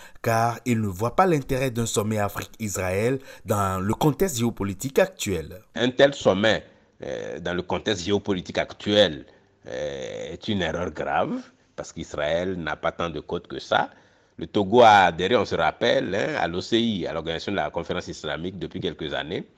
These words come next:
Speaker 2: Israël, quoi qu'étant une démocratie, n'est pas une référence pour, euh, un pays comme le Togo qui connaît une transition démocratique donc bloquée depuis plus de vingt ans.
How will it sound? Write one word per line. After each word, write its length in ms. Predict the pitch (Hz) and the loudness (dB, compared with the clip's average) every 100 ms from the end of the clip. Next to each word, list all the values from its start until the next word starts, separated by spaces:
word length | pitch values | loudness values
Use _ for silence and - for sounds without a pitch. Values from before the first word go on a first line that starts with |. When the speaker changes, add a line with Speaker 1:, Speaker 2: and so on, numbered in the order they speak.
| _ _ _ _ | _ _ _ _
Speaker 2:
Israël, 560 | - - 92 90 101 104 | -12 -10 0 4 4 2
quoi 140 | 101 | 0
qu'étant 260 | 101 80 95 | -2 -4 -4
une 100 | 92 | -4
démocratie, 540 | 80 71 - 69 - | -6 -10 -10 -10 -6
n'est 120 | 95 73 | -6 -4
pas 180 | 82 | -6
une 200 | 85 82 | -6 -6
référence 540 | 76 73 78 69 85 80 | -8 -10 -10 -8 -8 -10
pour, 320 | 78 82 80 | -12 -8 -6
euh, 140 | 71 64 - - - | -6 -10 -18 -20 -10
un 100 | 90 | -10
pays 280 | 85 87 82 | -4 -4 -2
comme 180 | 87 85 | -4 -4
le 80 | |
Togo 400 | 80 76 71 85 | -6 -10 -6 -6
qui 180 | 85 90 | -4 -8
connaît 320 | 82 76 78 | -6 -4 -4
une 200 | 82 80 | -8 -10
transition 400 | 78 - 76 87 | -10 -10 -8 -8
démocratique 580 | 78 76 73 69 - 80 | -8 -10 -10 -10 -10 -14
donc 220 | 76 65 - | -12 -12 -12
bloquée 520 | 82 - 80 - 95 | -8 -2 -2 0 -4
depuis 240 | 80 - | -4 -10
plus 160 | 80 160 | -8 -6
de 80 | - | -8
vingt 360 | 73 156 143 - | -6 -8 -4 -2
ans. 160 | 165 | -4